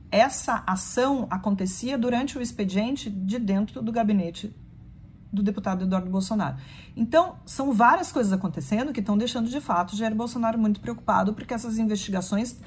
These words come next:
são várias pessoas no entorno dele, é, que estão sendo investigadas. A gente viu que ele, ele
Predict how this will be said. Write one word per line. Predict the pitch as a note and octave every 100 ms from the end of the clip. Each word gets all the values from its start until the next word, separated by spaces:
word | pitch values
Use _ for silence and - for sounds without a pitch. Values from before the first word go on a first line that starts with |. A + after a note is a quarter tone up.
| - - -
são | A#3 G#3+
várias | - F#3 B3 E4+ E4
pessoas | - G3+ G#3 F#3+ F3+
no | F#3+ F#3+
entorno | F#3 A3 A3+ B3+ G3 E3
dele, | F3 G#3+ A#3+ F#3 D3 C3+ - - -
é, | E3 D#3+ D#3+ D#3 D#3 D#3+
que | B3
estão | A#3+ B3+
sendo | C4+ B3 A3+
investigadas. | A#3 A#3+ D#4 C#4+ - - - - -
A | A3+
gente | A3 A3
viu | B3 G3+ G3
que | G3
ele, | G#3+ G3+ G3+ - -
ele | G3 F#3+ G3